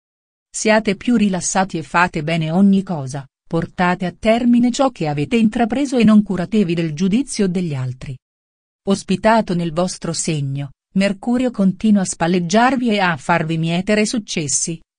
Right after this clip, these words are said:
tanto nella sfera del privato quanto in società e nei rapporti interpersonali in genere. Chi nasce nella seconda decade avverte la grinta,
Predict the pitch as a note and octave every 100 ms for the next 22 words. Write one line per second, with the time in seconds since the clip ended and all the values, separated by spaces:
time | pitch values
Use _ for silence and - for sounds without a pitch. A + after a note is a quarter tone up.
0 | _ B3 B3+ A#3+ G3+ G3 F#3 - - E3+
1 | D#3 D3 - D3+ D#3 F3 E3+ D#3 - F3+
2 | E3+ F3 D#3+ - F#3 G#3+ C4 D4 B3+ G#3
3 | F3 E3+ - E3 F#3+ G#3+ G#3 G#3+ G#3 G3
4 | F#3+ - G3+ A3 A#3 G3 E3+ D3+ B2+ C3
5 | C3 B2+ _ _ _ _ _ _ _ A3+
6 | G3+ G3 G#3 - F#3+ E3 E3 F3+ F3 G3+
7 | A3 G3 F3 B3 G#3 F#3+ F3+ E3 D3+ D3
8 | C#3+ E3 D3+ D3 F3+ F3+ B2+ B2+ B2+